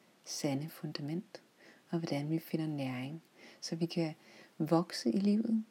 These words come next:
så vi kan sætte blomst, så vi kan bære frugt. Jeg troede, at jeg vidste, hvad jeg skulle gøre, <laughs> men det viste sig, at hun selvfølgelig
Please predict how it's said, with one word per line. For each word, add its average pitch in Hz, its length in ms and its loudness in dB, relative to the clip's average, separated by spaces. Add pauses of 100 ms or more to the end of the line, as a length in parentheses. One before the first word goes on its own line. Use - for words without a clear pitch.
(120)
så - 180 -8
vi 147 120 -4
kan 160 120 -12
sætte - 260 -6
blomst, 160 720 -6 (320)
så - 140 -10
vi 156 60 0
kan 160 140 -4
bære 139 220 -8
frugt. - 500 -12 (1600)
Jeg 170 200 4
troede, 151 560 0 (300)
at 156 100 -4
jeg 147 140 -6
vidste, 147 320 -4
hvad 160 100 -4
jeg - 160 -4
skulle - 200 -8
gøre, 151 320 -6 (500)
<laughs> - 500 -20
men 165 120 2
det 151 120 -2
viste 139 240 -4
sig, - 100 -4
at 147 60 -4
hun 147 240 -4
selvfølgelig 196 640 0